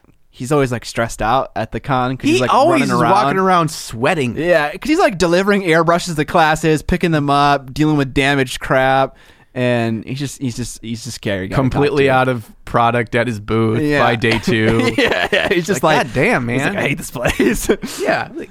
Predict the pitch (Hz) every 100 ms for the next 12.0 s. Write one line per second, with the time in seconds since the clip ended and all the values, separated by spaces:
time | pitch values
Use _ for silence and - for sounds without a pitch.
0 | 165 - - - - - - 202 - -
1 | 311 202 160 175 190 285 220 165 139 156
2 | 110 107 120 113 117 113 - - 104 101
3 | 85 95 90 85 95 - 90 - - -
4 | - 185 175 175 104 113 95 - 117 113
5 | 120 82 - - - - - 113 110 101
6 | - - _ - - - 175 208 285 -
7 | - 156 160 - 139 135 110 104 101 -
8 | 90 76 - _ _ 107 107 104 104 101
9 | 101 92 - _ _ - - 330 - 139
10 | 107 175 - 101 _ _ _ - 139 131
11 | 220 247 226 226 175 190 240 247 262